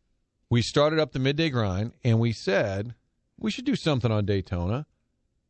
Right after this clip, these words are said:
And I think we go, "Well, this guy, Kenny, well, he's from here, right? He kinda, he works for Fox. We should get him on." He came on the show. He was a ton of fun. He's like, "Listen, guys, I just moved back home." We're like, "Oh, that's fun." And it became a thing.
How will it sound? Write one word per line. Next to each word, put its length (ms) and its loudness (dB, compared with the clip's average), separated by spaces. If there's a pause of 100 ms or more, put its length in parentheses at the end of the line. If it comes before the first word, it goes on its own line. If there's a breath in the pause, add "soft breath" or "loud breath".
(320)
And 180 2
I 120 2
think 360 -4
we 140 0
go, 320 0
"Well, 100 -4
this 160 -8
guy, 220 0 (100)
Kenny, 320 -2
well, 180 -2
he's 220 -2
from 180 -2
here, 200 2
right? 320 -2
He 60 -4
kinda, 320 -4
he 140 -6
works 220 -2
for 100 -8
Fox. 480 -2
We 80 -6
should 140 -8
get 120 -2
him 100 -6
on." 300 -4 (1200)
He 80 -4
came 260 2
on 160 0
the 80 -2
show. 600 -2
He 80 -6
was 140 -2
a 40 -4
ton 300 0
of 80 -6
fun. 340 -2
He's 140 -4
like, 160 -6
"Listen, 340 -2
guys, 340 0
I 80 -4
just 280 -6
moved 180 -2
back 260 0
home." 340 -2
We're 60 -4
like, 120 -8
"Oh, 180 -6
that's 160 -6
fun." 340 -4 (540)
And 120 4
it 100 2
became 360 2
a 60 -2
thing. 300 -8